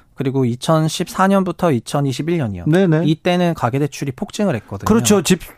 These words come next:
Speaker 2: 뭐, 빚내서 집 사라, 이런 정책이었잖아요.
Speaker 1: 네, 실제로 수요가, 대출이 수요에 포함이 되니까
Speaker 2: 예.
Speaker 1: 대출이 늘어나면은 주택 가격이 많이 올라가요.
Speaker 2: 네.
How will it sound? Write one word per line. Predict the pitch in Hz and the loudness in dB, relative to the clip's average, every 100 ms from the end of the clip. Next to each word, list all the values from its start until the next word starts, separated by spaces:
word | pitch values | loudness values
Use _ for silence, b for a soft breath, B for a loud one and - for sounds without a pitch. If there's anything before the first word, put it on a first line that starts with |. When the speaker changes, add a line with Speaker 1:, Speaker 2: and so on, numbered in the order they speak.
| _ | _
Speaker 2:
뭐, | 175 180 143 | 2 2 4
빚내서 | 160 175 202 190 | 2 4 6 4
집 | 156 147 | 0 2
사라, | 208 170 | 4 6
이런 | 151 147 175 151 135 | 6 4 2 2 -2
정책이었잖아요. | 123 131 127 147 131 120 151 | -4 -6 -4 0 0 2 2
Speaker 1:
네, | 165 | 2
실제로 | 147 214 208 190 | 2 2 2 0
수요가, | - 240 240 214 185 175 151 - | 0 2 2 4 4 4 0 -4
대출이 | 127 - 190 185 180 | -4 -2 -2 2 0
수요에 | 165 214 208 185 | 0 0 0 0
포함이 | - 220 208 | 2 4 4
되니까 | 139 117 113 147 143 107 | 0 0 0 0 0 0
Speaker 2:
예. | 151 | -2
Speaker 1:
대출이 | 139 - 175 | -2 -2 -2
늘어나면은 | 113 127 147 143 139 | 0 0 0 0 -2
주택 | 127 110 135 | -4 -6 -4
가격이 | 123 127 | -2 -2
많이 | 113 107 | -4 -4
올라가요. | 104 101 117 98 95 123 110 | -2 0 0 -2 -4 -4 -2
Speaker 2:
네. | 147 | -2